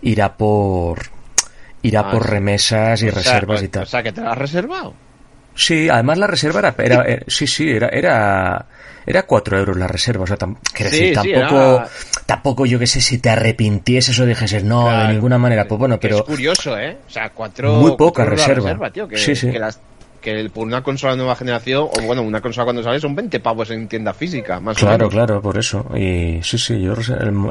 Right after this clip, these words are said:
Speaker 1: modelo medio reservé, que es el que, lo que decía Mar, o sea, hay, hay, yo conozco un montón de gente que la ha reservado el modelo medio, ¿eh? Pero bastante, bastante
Speaker 2: Sí,
Speaker 1: gente
Speaker 2: sí, ya
Speaker 1: ha
Speaker 2: te digo
Speaker 1: reservado
Speaker 2: que lo
Speaker 1: el
Speaker 2: ha petado. Lo ha
Speaker 1: Mm.
Speaker 2: petado.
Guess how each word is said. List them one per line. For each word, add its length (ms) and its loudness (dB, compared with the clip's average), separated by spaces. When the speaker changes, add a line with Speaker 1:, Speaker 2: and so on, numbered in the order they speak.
Speaker 1:
modelo 340 2
medio 240 -2
reservé, 340 0
que 60 -2
es 80 2
el 140 2
que, 100 -2
lo 140 4
que 60 2
decía 200 2
Mar, 200 4
o 40 0
sea, 240 2
hay, 240 0
hay, 240 0
yo 140 2
conozco 240 0
un 60 2
montón 200 -2
de 60 -2
gente 260 -2
que 60 -2
la 80 0
ha 20 -2
reservado 400 -2
el 60 -4
modelo 280 -4
medio, 340 -6
¿eh? 40 -8
Pero 380 -4
bastante, 480 -2
bastante 400 -4
Speaker 2:
Sí, 80 -2
Speaker 1:
gente 100 2
Speaker 2:
sí, 60 2
ya 80 0
Speaker 1:
ha 20 -2
Speaker 2:
te 120 -2
digo 180 2
Speaker 1:
reservado 40 0
Speaker 2:
que 80 0
lo 60 2
Speaker 1:
el 60 2
Speaker 2:
ha 40 -4
petado. 600 -12
Lo 100 0
ha 20 4
Speaker 1:
Mm. 40 0
Speaker 2:
petado. 300 -8